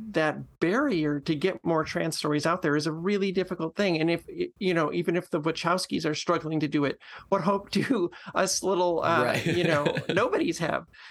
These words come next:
Speaker 1: So, um, it's, it's a weird situation. It was, it's kind of a miracle that Resurrections got made, uh, the way it did and came out as amazing as it did. It's,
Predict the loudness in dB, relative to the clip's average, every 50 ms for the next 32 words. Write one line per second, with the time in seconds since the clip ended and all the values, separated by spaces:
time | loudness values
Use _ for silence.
0 | -16 -10 -6 -2 0 2 2 2 2 2 2 2 0 0 0 0 0 0 2 0
1 | 0 -2 -2 -4 -6 -8 -14 -20 _ _ _ _ _ -2 -2 -2 0 -2 -4 -4
2 | -4 -4 -4 -6 -8 -8 -10 -12 -14 _ _ -8 -6 -4 -2 0 0 0 0 0
3 | 0 -2 0 0 0 0 0 0 0 0 2 2 2 0 0 -2 -4 -2 -2 0
4 | 0 2 0 0 0 0 0 0 0 0 0 0 0 0 0 -2 -2 -4 -2 0
5 | 2 2 2 2 2 2 2 2 2 2 0 0 -2 -2 -2 -2 0 0 0 0
6 | 0 0 -2 -2 -2 -4 -4 -4 -4 -2 0 2 2 2 2 0 0 2 0 -2
7 | -4 -8 -12 _ _ _ _ -6 -4 -2 0 0 -2 -2 -4 -2 -2 0 2 2
8 | 2 0 0 0 0 0 0 0 -2 -2 -2 0 0 2 2 2 0 0 -2 -2
9 | 0 0 0 0 0 -2 -2 -4 -4 -6 -4 -2 -2 0 0 0 -2 -2 -6 -12